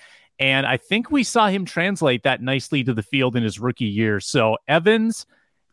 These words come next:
is kind of that one corner you have that he's got the size that you want. He's got six two wingspan going on. Um, I'm really optimistic about Evans' future.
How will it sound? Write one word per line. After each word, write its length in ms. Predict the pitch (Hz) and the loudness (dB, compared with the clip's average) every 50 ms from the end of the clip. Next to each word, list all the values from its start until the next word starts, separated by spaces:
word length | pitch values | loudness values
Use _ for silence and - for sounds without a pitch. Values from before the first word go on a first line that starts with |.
| _ | _
is 640 | - 156 151 143 139 131 127 120 107 - - - - _ _ _ _ _ _ - | 0 2 4 4 4 4 2 0 -2 -4 -10 -12 -14 _ _ _ _ _ _ -10
kind 280 | - - 147 175 214 | -4 -2 0 2 2
of 80 | 233 185 | 4 4
that 240 | 180 170 151 - - | 4 4 4 2 -2
one 360 | 123 123 143 147 147 156 143 | -4 -2 0 0 0 -2 -4
corner 320 | - - 135 135 139 135 | -4 -2 0 0 2 0
you 220 | 131 120 117 117 104 | 0 0 0 0 0
have 400 | 107 113 110 110 110 107 98 104 | 0 2 2 2 2 0 0 -2
that 200 | 113 104 101 _ _ _ _ _ _ _ _ _ _ _ _ | -2 -2 -4 _ _ _ _ _ _ _ _ _ _ _ _
he's 120 | - 117 101 | -14 -6 -4
got 180 | 139 143 - | -4 -4 -4
the 40 | 135 | -6
size 500 | - - - 127 110 107 104 101 101 - | -8 -6 -2 0 0 2 0 0 -2 -8
that 120 | 113 104 | -12 -14
you 120 | 92 98 98 | -12 -10 -10
want. 360 | 92 92 92 90 101 113 - | -10 -10 -12 -12 -12 -10 -8
He's 160 | 120 110 104 | -8 -6 -2
got 220 | - 139 135 127 - _ _ | 0 2 0 0 -2 _ _
six 640 | - - - - - - 160 151 - - - - - - | -14 -10 -10 -6 -2 -2 -2 -2 -2 -10 -12 -12 -12 -10
two 560 | - - 156 143 139 139 135 135 131 123 110 113 | -4 0 0 2 2 2 2 0 0 -2 -2 0
wingspan 840 | 143 156 160 160 160 139 - - - - 160 151 151 143 147 147 127 | 0 2 2 2 0 -2 -4 -8 -4 -2 0 2 2 2 2 2 2
going 260 | 135 131 135 135 131 | 2 2 2 2 2
on. 380 | 127 127 127 127 127 127 120 _ _ - - _ _ _ _ - | 4 4 4 4 2 2 -2 _ _ -20 -20 _ _ _ _ 0
Um, 480 | 131 123 123 120 120 117 113 110 - _ _ _ _ - | 2 4 4 4 4 2 0 -2 -6 _ _ _ _ -2
I'm 180 | 147 160 156 | -2 0 2
really 240 | 156 185 196 190 185 | 2 2 2 4 4
optimistic 500 | 180 165 - 156 135 135 120 - - 127 | 2 2 0 -2 -4 -4 -4 -6 -6 -2
about 180 | 120 123 117 110 | 0 0 0 0
Evans' 300 | 113 107 104 104 98 - | -2 -6 -6 -8 -10 -10
future. 420 | - 107 92 - - - - | -12 -14 -14 -14 -16 -20 -20